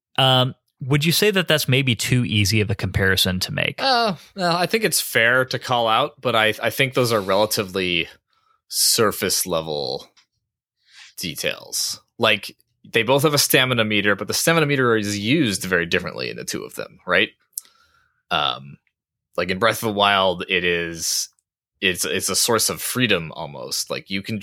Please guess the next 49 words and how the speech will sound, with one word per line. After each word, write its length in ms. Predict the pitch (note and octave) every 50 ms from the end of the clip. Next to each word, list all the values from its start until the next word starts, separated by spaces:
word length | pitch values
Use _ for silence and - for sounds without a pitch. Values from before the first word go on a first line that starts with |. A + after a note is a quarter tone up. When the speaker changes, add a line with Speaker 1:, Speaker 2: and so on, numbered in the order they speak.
| - _ -
Speaker 2:
climb 380 | - - A2+ G#2 G#2+ A2+ A2+ A2+
any 160 | A2+ A2+ A2
surface. 760 | - - A2+ G#2 F#2+ - G2+ F#2+ F2+ - - - - - - _ _ _ -
It 180 | F#2 F2+ - _
uses 300 | - G2+ A2 A2 A2+ A2
the 60 | A2+
stamina 400 | - - - G2+ G2 G2 F#2 F#2
meter. 420 | F2+ F2+ F2 E2+ F2 E2+ F2 - _ _ - - - - - - - - - _ _ _ _ -
Um, 380 | F2+ E2 D#2+ D#2 D#2 D#2 D#2+ E2+ -
and 460 | G#2 F#2+ F#2 F2+ F2 E2+ E2 E2 E2+ - - - -
a-, 120 | - A#2 -
over 200 | A2+ A#2 A2 A2+
the 100 | A2 G#2
course 280 | - - A2+ G#2+ - -
of 40 | -
the 80 | G#2+ G#2
game, 500 | G2+ A2+ A2 A2+ A2+ G#2+ G#2 G2+ G2+ G2+ F#2
you 300 | F2 G#2+ G2+ G2 G2 F#2+ E2+
increase 440 | F2 G2+ G2 - D3+ D#3+ D3+ - -
your 60 | B2+
stamina 360 | - - C3+ A#2+ A#2 A2+ G#2+
meter, 280 | G#2+ G#2 G2+ G2+ G2+ F#2+
and 120 | F2 F#2
it 140 | F#2 E2+ D#2
increases 560 | F#2+ F2+ F#2+ - - C#3 C3+ B2+ - C3 A2
your 80 | A2+ G#2+
feeling 360 | - - - A2+ G#2 G2+ G2 F#2
of 80 | -
freedom 360 | - - C3+ C3 A#2 G#2 F#2+
because 140 | F#2 F2 -
it 80 | G2+ D2+
lets 220 | F#2 F#2+ - -
you 80 | G2+ F#2
climb 480 | - - - - A2 G#2 G2+ G2 F#2+
higher 300 | F#2 G2 F#2 F2+ F2 E2+
and 100 | E2+ E2+
higher 200 | F2+ E2 D2+ D2
and 100 | D2+ D#2+
higher. 260 | E2+ B1+ A#1+ A1+ G#1+ _ _ _ _ _ _ _ _ _ _ _ _ _ _ -
Um, 520 | - F#2+ E2+ E2 D#2 D#2 D#2 D2+ D2 D2+ - _ _ _ _ _ - -
in 140 | B2+ B2+
a 40 | B2
game 240 | G#2+ A2+ A2+ A2 A2
that 80 | G#2 G2
is 100 | G2 G2+
already 380 | F#2+ F#2 F2+ G2+ G#2 G2+ F#2+ F2+
all 180 | D#2 F2+ E2
about 280 | D#2+ D2+ B1+ A1 - -
freedom. 300 | - - G#1 G1+ G1+